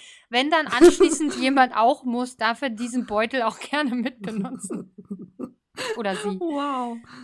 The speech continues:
Speaker 1: Ich hätte auch Taschentücher dabei. <laughs> Ich bin übrigens ein Mensch, äh, ich habe immer Taschentücher dabei,
Speaker 2: Ja,
Speaker 1: egal
Speaker 2: ich
Speaker 1: ob
Speaker 2: auch.
Speaker 1: Sommer oder Winter,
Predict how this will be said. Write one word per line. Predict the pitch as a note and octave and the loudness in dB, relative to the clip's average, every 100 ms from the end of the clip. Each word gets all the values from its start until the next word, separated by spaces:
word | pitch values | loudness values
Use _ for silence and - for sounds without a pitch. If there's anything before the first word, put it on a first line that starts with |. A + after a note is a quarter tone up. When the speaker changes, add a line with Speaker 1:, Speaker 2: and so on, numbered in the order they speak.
| - | -10
Speaker 1:
Ich | D4 B3 | -4 -2
hätte | C4 C#4 | 0 0
auch | C4+ - | 0 -2
Taschentücher | - B3 D#4+ D#4 - A3 A#3 G#3 | 0 2 2 -2 -2 -2 0 2
dabei. | A#3+ F#3+ F3 F3+ B3 - A#3+ D4 | 0 -4 -4 -2 -2 -2 -2 0
<laughs> | C#4 - _ - _ | 0 -2 _ -20 _
Ich | A#3+ C#4+ | -10 -6
bin | C4 | -4
übrigens | B3+ A#3 | -2 -2
ein | A3+ G#3+ | -2 -2
Mensch, | A3 C4 - | -2 -4 -10
äh, | - A3+ A3+ | -4 -2 -2
ich | A3 | -2
habe | A#3 A3 | -6 -4
immer | A3+ C#4+ G3+ | 0 2 2
Taschentücher | - F3+ - F#3+ F#3 F#3 | -2 -8 -10 -14 -10 -8
dabei, | F#3 F#3+ G#3+ | -6 -6 -4
Speaker 2:
Ja, | |
Speaker 1:
egal | G3+ G3 | -2 0
Speaker 2:
ich | A#3+ | 0
Speaker 1:
ob | - | -2
Speaker 2:
auch. | |
Speaker 1:
Sommer | G3 G#3 F#3+ | -4 -2 -4
oder | F#3 F3 | -6 -8
Winter, | F#3 A#3+ G3 E3+ A#3 | -8 -10 -8 -10 -12